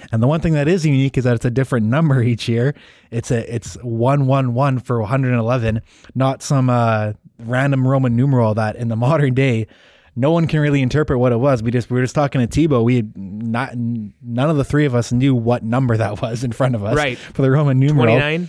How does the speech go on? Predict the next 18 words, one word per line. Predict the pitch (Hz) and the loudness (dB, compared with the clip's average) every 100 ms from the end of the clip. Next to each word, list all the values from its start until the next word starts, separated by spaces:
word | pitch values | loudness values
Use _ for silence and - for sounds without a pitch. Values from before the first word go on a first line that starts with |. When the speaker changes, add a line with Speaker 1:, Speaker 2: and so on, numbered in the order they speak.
| 160 | -10
Speaker 1:
And | 147 | -4
the | 175 | -2
Super, | 156 254 | 0 2
Speaker 2:
X | |
X | 240 | 2
I | 156 | 0
X. | 156 170 - | -4 -6 -2
Speaker 1:
and | |
the | 202 | 0
Super | - 254 | 0 0
Bowl | 233 226 | 2 2
still | - 240 | 0 0
does | 180 170 208 | 0 0 0
that. | 180 110 | 0 -2
I, | 123 127 135 - | -4 -4 -8 -4
I, | 143 | -2
I | 143 135 | -2 -2
think | 175 - | -2 -4